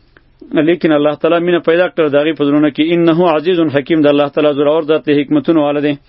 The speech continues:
حدیث کې راځي د الله تعالی پیغمبر وایي چې چا د ورور مؤمن مسلمان سره په خیر وکړ او لاس یې ورله راونیول، نو د ده نه دا ګناهونه ریږي،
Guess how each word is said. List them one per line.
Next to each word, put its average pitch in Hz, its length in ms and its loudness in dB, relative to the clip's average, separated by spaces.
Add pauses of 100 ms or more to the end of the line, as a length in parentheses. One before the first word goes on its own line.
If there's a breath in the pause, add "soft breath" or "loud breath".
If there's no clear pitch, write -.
(320 soft breath)
حدیث 175 280 0
کې 165 120 0
راځي 147 280 2
د 170 140 2
الله 139 160 -2
تعالی 156 240 0
پیغمبر 131 420 0
وایي 151 220 0 (1080)
چې - 60 -4 (100)
چا 190 180 4
د 170 60 0
ورور 165 280 2
مؤمن 156 400 0
مسلمان 139 460 0
سره 104 220 -4 (420 soft breath)
په 147 80 2
خیر 180 260 2
وکړ 185 200 0
او 160 80 2
لاس 175 220 -2
یې 165 80 0
ورله 135 140 0
راونیول، 131 480 -2 (580 soft breath)
نو 151 160 2 (500)
د - 20 4 (120)
ده 180 100 2
نه 190 100 0
دا 165 120 0
ګناهونه 151 520 0
ریږي، 165 300 0